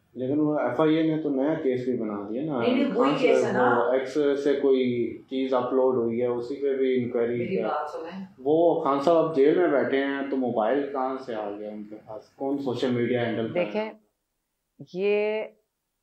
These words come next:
Speaker 2: जिस तरह जिले शाह का कत्ल का केस इमरान खान के, जो उसी का जुनूनी का कत्ल इमरान खान के ऊपर डाल दो, जो घर के अंदर बंद बैठा है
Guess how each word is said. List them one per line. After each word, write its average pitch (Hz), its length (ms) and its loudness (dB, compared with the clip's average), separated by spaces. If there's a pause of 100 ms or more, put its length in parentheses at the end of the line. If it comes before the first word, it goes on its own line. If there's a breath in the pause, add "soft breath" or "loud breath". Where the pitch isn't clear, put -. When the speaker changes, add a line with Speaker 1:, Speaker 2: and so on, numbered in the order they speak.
(280)
Speaker 2:
जिस 175 240 -6
तरह 220 200 0
जिले 196 360 -2
शाह 208 220 0
का 208 120 2
कत्ल 196 380 0
का 214 140 4
केस 190 300 -4
इमरान 165 340 -2
खान 175 280 -8
के, 175 200 -8
जो 170 160 -4
उसी 294 440 -6
का 277 240 -2
जुनूनी 196 460 -2
का 208 140 2
कत्ल 196 360 2
इमरान 170 320 2
खान 180 240 -6
के 185 100 -6
ऊपर 180 140 -2
डाल 165 220 4
दो, 175 120 -2
जो 170 120 -4
घर 151 140 0
के 151 160 -4
अंदर 165 180 -2
बंद 156 180 -2
बैठा 156 340 -4
है - 140 -10